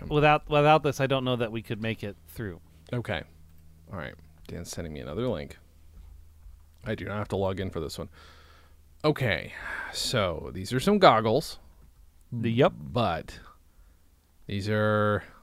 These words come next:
Speaker 1: listed as closed goggles, protective glasses, anti-sneezing droplets, anti-dust, anti-fog glasses, transparent A. Okay.
Speaker 2: Right. Here's the thing. That
Speaker 1: Yes.
Speaker 2: came, that's right in the top results for coronavirus.
Speaker 1: Mm.
Speaker 2: I don't know how good goggles are gonna protect you from it.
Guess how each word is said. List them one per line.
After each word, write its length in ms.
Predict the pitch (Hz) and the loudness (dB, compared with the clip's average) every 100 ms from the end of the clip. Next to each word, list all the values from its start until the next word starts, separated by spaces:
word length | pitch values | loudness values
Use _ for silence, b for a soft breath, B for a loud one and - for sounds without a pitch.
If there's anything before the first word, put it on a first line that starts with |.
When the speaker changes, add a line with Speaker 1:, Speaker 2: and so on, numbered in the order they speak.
| B | B
Speaker 1:
listed 400 | 123 117 123 123 | -2 -2 0 4
as 380 | 127 104 85 | 4 4 0
closed 440 | - - 196 190 - | -6 2 6 6 2
goggles, 340 | 87 82 - | -4 -4 -12
protective 460 | - 123 170 160 127 | -10 -2 -2 0 -4
glasses, 400 | - - - - | -4 -8 -10 -6
anti-sneezing 680 | 156 151 156 135 156 139 123 | -2 2 2 2 0 0 0
droplets, 440 | 90 67 - - | -2 -6 -8 -10
anti-dust, 560 | - 104 104 98 151 - | -6 -2 0 4 4 4
anti-fog 480 | 101 101 - 139 117 | -2 -2 2 0 0
glasses, 320 | 87 - 101 | -6 -10 -8
transparent 580 | - 170 - 139 135 - | -2 -2 0 -2 -2 -2
A. 280 | 95 - - - _ _ _ | -4 -6 -16 -20 _ _ _
Okay. 280 | - 92 123 - b | -4 -2 -2 -4 b
Speaker 2:
Right. 300 | 185 175 151 | 6 6 6
Here's 260 | 127 196 185 | 2 0 0
the 100 | 190 | 0
thing. 320 | 196 131 123 | 2 0 0
That 80 | 143 | 2
Speaker 1:
Yes. 180 | 156 170 | 2 4
Speaker 2:
came, 280 | 196 185 165 | 2 0 0
that's 300 | 175 190 - - | 2 2 -2 -18
right 400 | 123 127 170 196 | -2 6 6 6
in 100 | 175 | 2
the 60 | 160 | 0
top 340 | - 156 156 | 2 0 2
results 480 | 143 123 139 135 - | 0 2 2 0 -6
for 280 | - 120 113 | -6 -4 -4
coronavirus. 720 | - 127 113 101 92 85 - _ b | -4 -2 -2 -2 -6 -8 -14 _ b
Speaker 1:
Mm. 260 | 131 107 - | -2 0 4
Speaker 2:
I 80 | |
don't 220 | 147 190 214 | 6 6 6
know 140 | 214 | 6
how 160 | 190 208 | 6 4
good 440 | 185 160 117 - | 2 -4 -4 0
goggles 520 | 165 165 185 127 127 | 4 6 6 4 -2
are 120 | 151 | -2
gonna 240 | 139 143 143 | 0 2 2
protect 440 | - - 190 - | 0 2 2 2
you 100 | 123 | -6
from 280 | - 135 110 | -2 -2 -2
it. 120 | 104 | -4